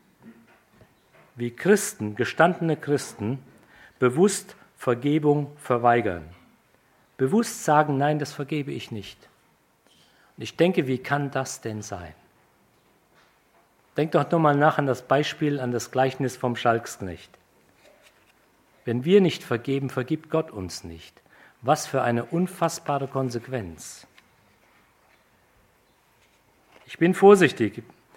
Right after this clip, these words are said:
Mich hat noch niemand so tief verletzt, dass ich mit dem Vergeben keine allzu große Not habe. Aber Jesus zeigt in seinem Wort auch mit drastischen Worten auf,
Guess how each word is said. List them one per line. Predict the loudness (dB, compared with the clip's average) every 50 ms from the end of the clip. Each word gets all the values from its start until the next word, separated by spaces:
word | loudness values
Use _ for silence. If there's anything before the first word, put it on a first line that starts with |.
| -20 -20 -14 _
Mich | -4 0 2 4
hat | 2 4 4
noch | 4 4
niemand | 4 6 6 6 6 6 6
so | 4 2 2
tief | 0 -4 -6 -2 0
verletzt, | 2 4 6 6 4 4 2 0 0
dass | 0 0
ich | 0 -2 -4
mit | -2 -2
dem | -2 -2 -2
Vergeben | -2 -2 0 2 2 4 4 4 2 2 0 -2 -8 -16 -20 -20 -20 -20 -20 -20 -20 -20 -20 -20 -20 _ -8
keine | -2 2 2 4 4 2 0 -2 -2 2
allzu | 2 2 2 0 -2 -4 -2 -2
große | -2 -2 0 2 2 2 2 2
Not | 2 4 4 2 2 0 -2 -2 0
habe. | 2 2 2 2 -2 -6 -10 -12 -16 -20 _ _ _ _ _ _ _ _ _ _ _ _ _ _ _ _ _ _ _ _ _ _ _ _ _ _ _ _ _ -20 -20 -20 _
Aber | -8 -4 -2
Jesus | 0 0 2 2 2 2 6 8
zeigt | 8 8 8 6
in | 2 4
seinem | 4 6 6 6 6 6
Wort | 6 6 6 6
auch | 4
mit | 2 0 -2 0 2
drastischen | 2 2 2 0 -2 -4 -2 -2 2 4
Worten | 6 6 6 4 4
auf, | 4 4 4 4 0